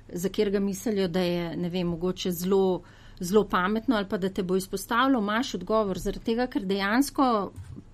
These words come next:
policy making behind the scenes, se pravi oblikovanje, eh,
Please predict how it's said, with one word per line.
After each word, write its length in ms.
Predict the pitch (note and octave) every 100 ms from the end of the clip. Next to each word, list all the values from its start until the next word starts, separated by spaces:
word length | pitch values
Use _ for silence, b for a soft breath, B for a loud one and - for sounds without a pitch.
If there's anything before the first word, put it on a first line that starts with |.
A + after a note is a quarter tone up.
| -
policy 500 | - A3 C4+ C#4+ -
making 380 | G#3+ A3 A3 G#3+
behind 400 | F#3+ F#3+ F3 E3
the 60 | E3+
scenes, 340 | - C#4 G#3
se 100 | -
pravi 300 | F#3 G#3 G3
oblikovanje, 840 | F3 F3+ F3 F#3 G#3 A#3+ C4+ A3 F3
eh, 600 | - - - - -